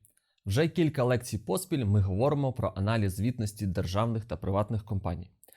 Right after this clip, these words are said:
Сьогодні переходимо до аналізу іншої групи – комерційні банки. Тема більш ніж актуальна, зважаючи на банкопад дві тисячі чотирнадцятого-дві тисячі шістнадцятого років.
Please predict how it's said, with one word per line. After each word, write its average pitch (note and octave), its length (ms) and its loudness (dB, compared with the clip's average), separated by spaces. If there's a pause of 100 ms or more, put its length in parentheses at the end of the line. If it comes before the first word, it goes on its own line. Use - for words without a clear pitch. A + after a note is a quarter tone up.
(160)
Сьогодні F3+ 640 2
переходимо D#3+ 760 0
до B2 120 2
аналізу B2+ 480 0 (120)
іншої C#3+ 420 2
групи – F#2 380 -4 (140)
комерційні A2+ 600 -2
банки. G2+ 400 -6 (160)
Тема B2+ 280 0
більш G#2 460 2
ніж G2+ 260 -4
актуальна, D#3+ 580 -2
зважаючи A2+ 480 -2
на G#2 100 0
банкопад G2+ 580 -2 (280)
дві B2+ 80 0
тисячі - 300 -2
чотирнадцятого-дві A#2+ 1300 -4
тисячі G2+ 280 -6
шістнадцятого F2+ 600 -6
років. - 280 -12